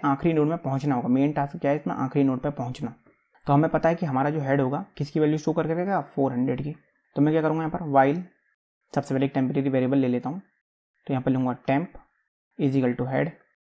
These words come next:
अब मैं यहाँ पर क्या करूँगा? while, जब तक हमारे temp के रेफरेंस की वैल्यू not equal to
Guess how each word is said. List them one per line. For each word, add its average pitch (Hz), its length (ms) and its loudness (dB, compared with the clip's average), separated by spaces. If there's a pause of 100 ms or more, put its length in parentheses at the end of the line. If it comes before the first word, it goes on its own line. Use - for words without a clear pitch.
(360)
अब 156 120 4
मैं 160 120 0
यहाँ 147 100 0
पर 156 80 -2
क्या 151 100 -2
करूँगा? 151 320 -2 (280)
while, 143 300 0 (680)
जब 160 240 -2
तक 143 200 -4 (220)
हमारे 139 240 2 (180)
temp 151 260 0
के 139 140 0 (1000)
रेफरेंस 143 500 0
की 151 100 -4
वैल्यू 139 400 -2 (680)
not 147 320 2
equal 127 260 -4
to 160 140 -6